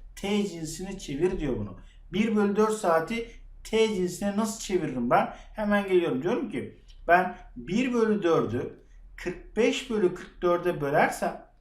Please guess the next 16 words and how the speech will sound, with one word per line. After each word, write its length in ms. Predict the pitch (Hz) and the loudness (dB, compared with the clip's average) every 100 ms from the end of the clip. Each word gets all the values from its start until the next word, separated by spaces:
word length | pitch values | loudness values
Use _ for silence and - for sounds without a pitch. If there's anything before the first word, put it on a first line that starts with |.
| - | -14
doğru 200 | 113 123 | -6 -2
mu? 240 | 226 - - - - | -2 -2 -8 -20 -2
Kaç 320 | 240 254 - | -2 0 -6
t 360 | - 240 233 | -2 2 4
olduğunu 440 | 220 196 185 202 220 | 6 4 2 0 0
yakalamış 460 | 202 170 139 123 | 0 0 0 -2
olurum. 300 | 123 104 - - - - | -4 -6 -8 -14 -16 -8
Hemen 280 | 220 220 | -2 2
geldim 340 | 208 202 202 196 | 6 4 4 -2
bir 220 | 214 202 | -2 0
bölü 160 | 185 190 | 0 2
dört 240 | 208 202 | 0 2
çarpı, 580 | 165 131 - 185 214 214 - - - - | 2 2 2 0 0 -2 -14 -20 -20 -18
ikinciyi 380 | - 180 175 180 | -10 -6 -2 2
ters 280 | 180 180 170 | 4 4 0
çevirdim. 540 | 143 123 151 196 | -2 -2 0 -2